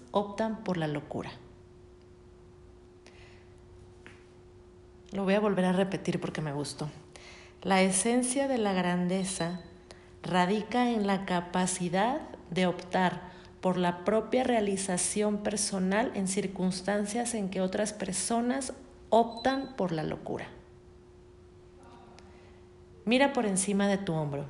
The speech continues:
Te darás cuenta de que tienes a tu lado un compañero que te acompaña constantemente.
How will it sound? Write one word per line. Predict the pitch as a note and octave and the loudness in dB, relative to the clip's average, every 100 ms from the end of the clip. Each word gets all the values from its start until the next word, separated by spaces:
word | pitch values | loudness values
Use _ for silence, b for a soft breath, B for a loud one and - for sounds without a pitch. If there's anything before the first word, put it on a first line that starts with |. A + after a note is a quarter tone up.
| - - - - - - - | -12 -20 -20 -20 -20 -20 -2
Te | F#3 | 2
darás | F3 F3+ G#3 | 4 4 0
cuenta | - A3+ G#3 G3 G3+ A3+ - | -2 0 0 0 0 -2 -2
de | F#3+ | -2
que | F#3+ F#3+ | -2 -2
tienes | G#3+ A3+ F#3+ | 0 0 -2
a | - | -2
tu | G3 | -2
lado | F#3+ F#3+ | 0 0
un | G3 | 0
compañero | G3+ F#3+ F#3+ F#3 F#3 G3 | -2 -2 2 2 2 2
que | F#3+ | -2
te | F#3+ | -4
acompaña | E3 E3 E3 F3+ F3+ F#3 | -4 -4 -4 -2 0 0
constantemente. | F#3 F3 E3 - F3+ F3 F#3 F3 D#3+ D#3+ - | -2 -2 -4 -4 -2 -2 -2 -4 -4 -6 -10